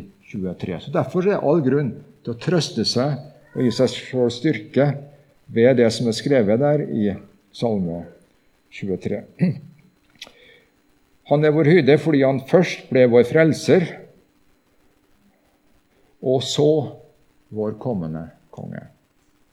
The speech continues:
Skal vi bare reise oss og innvie oss litt for tiden som kommer? Jeg skal be, jeg tenkte jeg skulle be en bønn. For, eh,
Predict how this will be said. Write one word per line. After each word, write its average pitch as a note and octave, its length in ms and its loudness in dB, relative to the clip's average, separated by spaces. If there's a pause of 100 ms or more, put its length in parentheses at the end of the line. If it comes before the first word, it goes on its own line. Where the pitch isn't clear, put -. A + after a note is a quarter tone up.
(2250)
Skal A#2+ 160 -4
vi B2 80 -2
bare A#2+ 480 0
reise A#2+ 320 0
oss A#2 80 -6
og E3+ 160 -2
innvie A2 320 0
oss C3 160 -4
litt D#3+ 240 -6
for D3 240 -8
tiden A#2 240 0
som C3+ 160 -4
kommer? C3 320 0
Jeg A2+ 380 -8
skal C#3 180 -4
be, C#3 80 0
jeg C#3 160 -4
tenkte C#3+ 240 0
jeg B2+ 80 -2
skulle C#3+ 160 -2
be C3+ 80 2
en C3+ 160 -2
bønn. D3 220 0 (1700)
For, C3+ 180 -2
eh, A#2 320 2